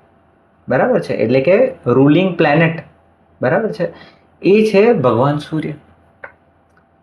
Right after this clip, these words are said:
આ ગ્રહણને મહત્વનું અને નેગેટિવ ઇમ્પેક્ટ એટલા માટે ઘણીવાર આપવામાં આવે છે અને લોકોએ આપી છે કે એની પાછળનું રહસ્ય એ છે ને કે સૂર્ય પીડિત થાય છે અહીંયા,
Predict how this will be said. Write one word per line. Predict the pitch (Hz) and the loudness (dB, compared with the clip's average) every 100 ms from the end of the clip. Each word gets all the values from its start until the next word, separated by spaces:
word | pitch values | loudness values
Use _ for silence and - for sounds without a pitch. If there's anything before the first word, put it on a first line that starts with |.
| _ - | _ -4
આ | 127 190 233 - - _ _ _ _ _ _ | 0 0 0 -4 -12 _ _ _ _ _ _
ગ્રહણને | 127 135 139 180 208 | -4 0 2 2 2
મહત્વનું | 190 131 143 180 185 185 214 196 | 2 2 0 2 2 2 0 -2
અને | 147 156 180 | -2 0 2
નેગેટિવ | 151 120 135 151 180 185 | 2 2 2 2 2 2
ઇમ્પેક્ટ | 180 147 143 170 165 | 2 0 0 0 0
એટલા | 123 165 | 0 0
માટે | 190 185 185 | 0 0 0
ઘણીવાર | 151 143 147 143 | 2 2 2 2
આપવામાં | 127 - 131 131 131 131 120 117 107 - - | -2 -2 -2 0 0 0 -2 -4 -10 -12 -4
આવે | 120 117 117 | 0 4 2
છે | 113 180 | 0 -4
અને | - - 123 127 | -4 -2 0 0
લોકોએ | 117 139 139 | 0 2 2
આપી | 113 117 123 | 0 -2 -2
છે | 185 - - - - _ _ _ _ _ - | -2 -4 -8 -20 -20 _ _ _ _ _ 0
કે | 196 | 2
એની | 196 180 202 | 4 2 2
પાછળનું | 196 143 139 180 185 | 0 -2 0 2 2
રહસ્ય | 135 135 160 165 | 2 2 0 2
એ | 147 | 0
છે | 147 | 0
ને | 147 | 0
કે | 262 | -2
સૂર્ય | - 180 165 185 | 0 2 4 2
પીડિત | 175 151 147 - | 2 2 2 2
થાય | 135 110 | 0 -2
છે | - | -2
અહીંયા, | - | -8